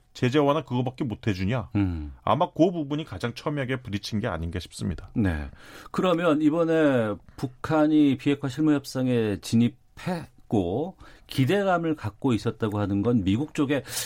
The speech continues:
Speaker 2: "요 정도는 니네가 갖고 오겠지"라고 했던 것이 있었을 것 같아요, 머릿속에. 그건 어느 정도의 수준이라고 보세요?
Speaker 1: 어, 성명 끝나고 나서 이제 북한 측이 만든 성명을 보면, 어,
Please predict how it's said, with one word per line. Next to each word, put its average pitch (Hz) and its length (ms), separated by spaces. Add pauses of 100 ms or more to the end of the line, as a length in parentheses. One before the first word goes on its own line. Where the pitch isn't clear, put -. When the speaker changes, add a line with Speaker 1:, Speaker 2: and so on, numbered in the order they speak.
(140)
Speaker 2:
"요 107 140
정도는 202 560
니네가 120 340
갖고 - 360
오겠지"라고 110 880
했던 127 380
것이 104 240
있었을 - 320
것 110 100
같아요, 82 260
머릿속에. 78 600 (320)
그건 165 280
어느 113 220
정도의 92 260
수준이라고 71 400
보세요? - 540
Speaker 1:
어, 135 460
성명 160 1000 (100)
끝나고 165 400
나서 123 260
이제 123 100
북한 131 380
측이 123 200
만든 101 420
성명을 120 520
보면, 90 640 (640)
어, 98 640